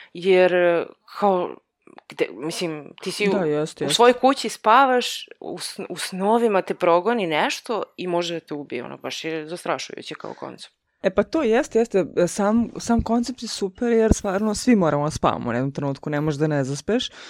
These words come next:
Speaker 2: i super je to što je ta, to napravio da nije samo to noćna mora, nego je možda, ako te uhvati u snu, to je to, znači da si gotov i u realnom životu.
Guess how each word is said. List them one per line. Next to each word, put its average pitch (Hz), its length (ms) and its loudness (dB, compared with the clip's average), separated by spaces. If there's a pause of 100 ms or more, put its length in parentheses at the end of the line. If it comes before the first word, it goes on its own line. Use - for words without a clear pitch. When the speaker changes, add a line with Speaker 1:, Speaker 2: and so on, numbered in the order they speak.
(260)
Speaker 2:
i 190 80 -4
super 214 300 2
je 220 80 4
to 240 120 4
što - 200 -2
je 214 60 2
ta, 202 220 2
to 214 160 -4
napravio 190 420 0
da 175 120 -2
nije 196 180 -2
samo 208 220 -4
to 214 140 -2
noćna 190 360 -2
mora, 160 440 -2 (440)
nego 190 480 -2
je 196 200 2
možda, 196 640 2
ako 175 180 -4
te 165 280 0 (120)
uhvati 156 360 -2
u 143 60 -2
snu, 170 500 -4 (140)
to 202 100 2
je 196 80 6
to, 196 220 4
znači 135 300 -4
da 151 100 2
si 175 140 -2
gotov 185 340 4
i 196 100 2
u 208 180 6
realnom 185 320 4
životu. 170 380 0